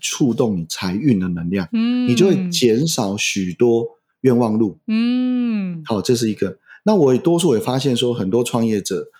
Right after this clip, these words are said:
Speaker 1: 好，他在起步的时候，他其实会去拒绝成立自己的团队。
Speaker 2: 哦，是吗？你说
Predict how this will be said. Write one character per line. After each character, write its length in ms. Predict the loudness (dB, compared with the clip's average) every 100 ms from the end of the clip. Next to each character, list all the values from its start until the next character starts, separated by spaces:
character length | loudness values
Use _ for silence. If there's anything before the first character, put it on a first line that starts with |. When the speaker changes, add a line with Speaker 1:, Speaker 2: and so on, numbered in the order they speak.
| _ _
Speaker 1:
好， 100 | -12
他 160 | -2 2
在 80 | 2
起 300 | 2 -2 0
步 180 | 2 2
的 60 |
时 200 | 0 -2
候， 80 | -2
他 160 | -2 -2
其 200 | -2 -2
实 340 | -2 -4 -6 _ _ _ _ _ _
会 160 | 0 2
去 160 | 2 0
拒 260 | 0 -2
绝 360 | 0 -2 -2 -4
成 260 | -2 0
立 140 | 2 2
自 120 | 0
己 120 | -2
的 80 | -6
团 300 | -6 -6 -2
队。 280 | -2 -2 -6 _ _ _ _ _ _
Speaker 2:
哦， 260 | -2 0 -2
是 220 | -2 0
吗？ 300 | 2 0 0
你 100 | -2
说 400 | 0 0 -2